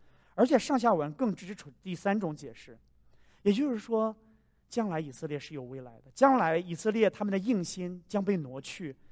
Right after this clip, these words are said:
相当多数的以色列人会转向基督。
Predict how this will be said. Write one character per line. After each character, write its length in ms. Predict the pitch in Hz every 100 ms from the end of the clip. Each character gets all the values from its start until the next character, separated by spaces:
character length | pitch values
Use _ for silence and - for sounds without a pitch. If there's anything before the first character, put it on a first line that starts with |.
| - _
相 320 | - - 277
当 160 | 262 262
多 180 | 240 233
数 160 | 226
的 100 | 196
以 140 | 175 156
色 160 | -
列 160 | 165 156
人 160 | 135 127
会 180 | -
转 300 | 180 - 131
向 340 | 123 180 165 135 _ _ _ -
基 220 | 156 151
督。 260 | - 131